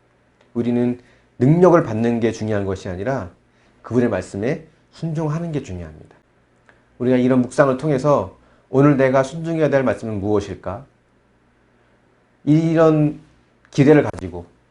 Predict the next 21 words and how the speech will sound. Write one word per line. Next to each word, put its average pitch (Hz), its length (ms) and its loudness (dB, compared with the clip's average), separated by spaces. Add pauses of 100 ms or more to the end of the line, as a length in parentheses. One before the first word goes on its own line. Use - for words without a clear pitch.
(580)
또 151 160 6
오늘 151 200 6
묵상한 151 380 4
말씀 135 280 2
중에서 127 460 -4
내가 120 300 2
적용해야 143 460 2
될 127 120 -2
것은 120 260 -6
무엇일까? 101 560 -8 (720)
이런 156 240 4
고민을 151 320 4
가지고 95 520 -6 (360)
하루하루 151 340 4
살아가는 147 340 -2
사람이 123 560 -4 (280)
변화와 110 400 -2
회복을 135 460 -2 (200)
맛볼 107 240 0
수 - 120 -10
있습니다. 85 380 -14